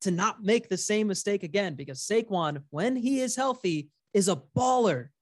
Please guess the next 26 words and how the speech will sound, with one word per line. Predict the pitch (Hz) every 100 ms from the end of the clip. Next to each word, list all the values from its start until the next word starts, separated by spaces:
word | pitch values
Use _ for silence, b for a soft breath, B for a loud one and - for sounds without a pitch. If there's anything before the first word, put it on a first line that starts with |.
| _
Saquon | - 240 262 240 214
is | 180
going | 190 196 180 -
to | 170 147 - -
surprise | - 147 - 196 185 147 135 - -
a | 165
lot | 156 165 180
of | 175
people | - 170 156
who | 147
were | 147 139
worried | 127 151 165 170
about | 175 175 185
him | 196
this | 196 196
season | 214 208 233 240 b b -
when | 175
he | 180 208
ends | 190 165
up | 170 156 -
as | 160
another | 160 156 147 143 -
top | 151 139
five | 151 131 131
running | 127
back. | 120 -